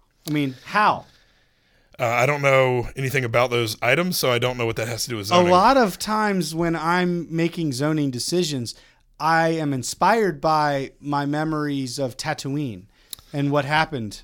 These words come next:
Speaker 1: on that planet.
Speaker 2: Explains
Speaker 1: And
Speaker 2: some of your, uh, yeah,
Speaker 1: I mean,
Speaker 2: explains,
Speaker 1: think about
Speaker 2: explains
Speaker 1: it.
Speaker 2: some of your votes.
Speaker 1: Underwater layers,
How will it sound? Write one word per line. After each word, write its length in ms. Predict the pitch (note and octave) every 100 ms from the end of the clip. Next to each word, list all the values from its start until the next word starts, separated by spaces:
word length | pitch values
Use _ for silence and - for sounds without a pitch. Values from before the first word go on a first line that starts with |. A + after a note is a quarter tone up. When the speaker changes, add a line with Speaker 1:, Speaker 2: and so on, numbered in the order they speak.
| -
Speaker 1:
on 180 | A#2+
that 160 | A2+ A2
planet. 560 | - A2+ G2 G2 - - - -
Speaker 2:
Explains 500 | - C#3+ C#3+ G#2+ G#2
Speaker 1:
And 40 |
Speaker 2:
some 300 | - - A#2
of 140 | G#2+ G#2
your, 300 | G2+ G2+ G2+
uh, 220 | G2 F#2 -
yeah, 100 | A2+
Speaker 1:
I 40 |
mean, 80 | A2+ A2
Speaker 2:
explains, 400 | - D#3 D3+ G2
Speaker 1:
think 160 | G3+
about 220 | G#3+ C3+ G#2+
Speaker 2:
explains 100 | G2
Speaker 1:
it. 20 |
Speaker 2:
some 80 | G#2+
of 40 |
your 100 | G2
votes. 260 | G#2 G#2 -
Speaker 1:
Underwater 800 | D#3+ F3 F3 D3+ D3+ D#3+ E3 D#3
layers, 640 | C#3 C#3 D#3 F#3 - -